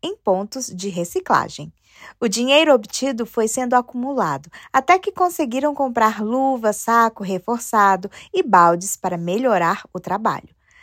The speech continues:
A ideia foi crescendo e a comunidade começou a participar. As crianças do bairro fizeram cartazes, os adultos doaram tempo e até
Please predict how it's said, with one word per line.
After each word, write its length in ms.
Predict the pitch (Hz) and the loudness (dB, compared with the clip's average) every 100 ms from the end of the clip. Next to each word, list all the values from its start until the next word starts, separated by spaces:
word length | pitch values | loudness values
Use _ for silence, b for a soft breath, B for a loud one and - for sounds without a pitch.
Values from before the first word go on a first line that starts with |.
| B | B
A 140 | B 220 | B 4
ideia 320 | 214 254 285 | 8 6 6
foi 160 | 302 294 | 2 0
crescendo 720 | 311 392 - 269 220 175 165 | 2 0 0 0 0 0 -2
e 80 | 185 | -2
a 60 | |
comunidade 720 | - 285 302 320 220 202 214 | 0 -2 -2 2 6 6 4
começou 440 | - 349 359 - 240 | -4 -4 -4 0 0
a 80 | |
participar. 800 | 240 240 240 - 339 - - - _ b b b b | 0 -4 -4 -8 -4 0 -2 -4 _ b b b b
As 160 | 208 | -4
crianças 480 | - 233 247 285 214 | 0 2 2 2 -2
do 100 | 175 | -2
bairro 440 | 170 185 180 170 165 b b - | 4 4 4 0 -10 b b -8
fizeram 360 | 226 226 233 | 2 4 4
cartazes, 920 | 240 220 - - 208 208 202 208 - - _ _ _ _ _ _ | 2 -2 -2 0 2 4 0 -6 -10 -12 _ _ _ _ _ _
os 160 | 359 381 | 0 4
adultos 480 | 339 269 320 320 | 4 2 -2 0
doaram 460 | 240 214 208 262 240 | 4 8 8 6 2
tempo 580 | - 202 226 247 247 277 b b | -4 -4 -2 -2 -4 -8 b b
e 100 | 214 | -2
até 400 | 170 - 175 254 | -2 0 2 2